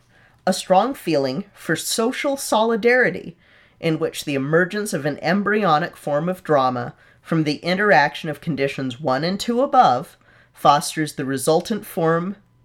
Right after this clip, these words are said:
of art not only as an expression of the community's ethos, but perhaps more important,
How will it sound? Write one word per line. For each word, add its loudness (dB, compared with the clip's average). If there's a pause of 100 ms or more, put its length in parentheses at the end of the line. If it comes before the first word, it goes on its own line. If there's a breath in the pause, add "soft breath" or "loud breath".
(220)
of 2
art 0 (100)
not 2 (120)
only 0 (260 loud breath)
as 0
an 0
expression -2
of -8
the -4
community's -2
ethos, -4 (420 loud breath)
but 2
perhaps -6
more 4
important, -2